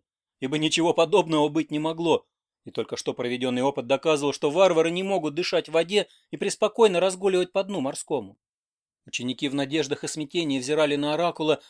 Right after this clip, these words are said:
словно искали спасения своему потрясённому и оттого вышедшему из повиновения уму. Но иные, кто не утратил присутствие духа, и в их числе оказался Арис, нарушая школьный устав,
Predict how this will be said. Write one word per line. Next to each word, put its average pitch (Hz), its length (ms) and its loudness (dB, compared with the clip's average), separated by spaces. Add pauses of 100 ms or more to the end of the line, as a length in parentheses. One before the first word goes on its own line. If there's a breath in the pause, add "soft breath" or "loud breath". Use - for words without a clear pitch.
(100)
словно 175 340 -2
искали 175 300 2
спасения 165 560 -2
своему 160 380 -4
потрясённому 165 760 -2 (200)
и 160 60 -4
оттого 180 440 2
вышедшему 170 480 -4
из 165 100 -6
повиновения 165 600 -4
уму. 165 380 -10 (480)
Но 113 100 -10
иные, 117 340 -2
кто - 140 -10
не 123 100 -2
утратил 147 400 0
присутствие 147 560 -4
духа, 160 440 0 (320)
и 113 80 -10
в 113 60 -10
их - 40 -12
числе 127 340 -8
оказался 123 540 -4
Арис, 147 380 0 (340)
нарушая 175 400 0
школьный 175 400 0
устав, 185 380 2